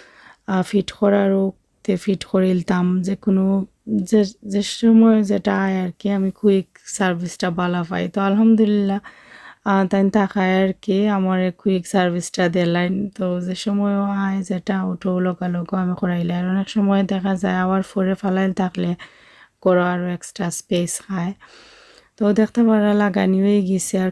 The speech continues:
খুবই মজবুত আর খুবই মানে হেল্পফুল একটা জিনিস আমার কাছে লাগে আর কি। আমি জানি না, আহ, আপনার কাছে এই জিনিসটা কিলা লাগে, মানে লক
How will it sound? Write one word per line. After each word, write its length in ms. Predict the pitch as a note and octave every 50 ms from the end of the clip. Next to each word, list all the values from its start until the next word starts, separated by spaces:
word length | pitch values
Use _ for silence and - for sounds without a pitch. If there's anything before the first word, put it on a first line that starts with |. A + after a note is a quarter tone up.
| -
খুবই 420 | _ - A3 A3 G#3+ F#3+ - A#3 A#3
মজবুত 760 | A#3 A3+ A3 G#3+ G3+ F#3 F3+ F3 - - G3 G3 G#3 A3+ G#3+ - -
আর 560 | - A3 G3 F#3+ F#3 F#3 F3+ F3+ F#3 F3+ F3+ F3+ _ _
খুবই 640 | - G3 G3 G3 F3+ - - G#3 G3+ G3 G3 G3
মানে 260 | G3 F#3+ F#3+ F#3 F#3 F#3
হেল্পফুল 520 | F#3 F#3+ G#3+ G#3 A3 G#3 - - - G3 F#3+ F#3+
একটা 320 | F#3 F3 - - F#3 F3+
জিনিস 380 | E3+ F3+ F3 F3 F3 F3 - G#3
আমার 400 | G#3 F#3+ F3+ F3+ F#3 F#3+ F#3+ F3+
কাছে 260 | F#3+ F3+ - - F#3
লাগে 320 | F3 F3 E3 E3 D#3+ F3
আর 240 | F3 F3 E3+ E3+ E3
কি। 160 | D3+ - F3+
আমি 140 | F3 F3 F3
জানি 240 | E3+ F3+ F3 F3 F3
না, 140 | E3+ E3+ E3+ F3 F#3 G3+ A#3
আহ, 280 | A#3 G#3+ F#3+ F3+ F3 F3+
আপনার 540 | F3+ - - - G3 F#3 F3+ F3+ F3+ F3 E3+
কাছে 240 | F3 E3+ - - F#3
এই 80 | F3+
জিনিসটা 360 | F3 F3+ F3 E3+ - - -
কিলা 340 | F3 - - F#3+ F3+ F3+ F3+
লাগে, 380 | F3+ F3 E3+ E3 D#3+ - F#3+ G3
মানে 240 | F#3+ F#3 F3+ F3+ F3+ F3+
লক 220 | F#3 F#3+ G3 F#3